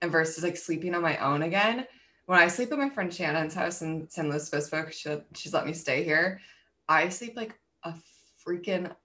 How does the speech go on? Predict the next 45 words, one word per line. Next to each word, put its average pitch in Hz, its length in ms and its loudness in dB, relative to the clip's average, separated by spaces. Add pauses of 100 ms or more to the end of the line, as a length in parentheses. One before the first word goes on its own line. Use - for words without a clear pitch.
(220)
rock. 147 580 0 (320)
And 185 120 2
then 180 160 4
now 160 180 8
that 190 100 8
I'm 202 200 10
back 185 260 6
on 180 100 8
my 175 220 8
own, 165 500 8 (360)
like, 170 180 4
in 160 200 8
it, 151 200 8
like, 147 200 8
I, 143 80 10
you 147 220 6
know, 143 80 6
like, 143 160 4
I'm 135 100 2
in 147 100 4
a, 139 60 4
like, 143 160 2
a 151 40 6
little 151 180 8
single 151 280 4
family 151 320 4
home 156 220 6
on 147 80 4
my 139 220 6
own, 165 300 6 (360)
I'm 220 140 -2
not 294 240 6
sleeping 320 460 4
as 254 100 6
well. 170 360 10
I 208 120 10
think, 247 260 6
like, 349 140 4
my 269 140 10
body 196 360 10
is 196 120 8
a 190 60 8
lot 170 220 8
more 190 180 6
alert. 156 800 6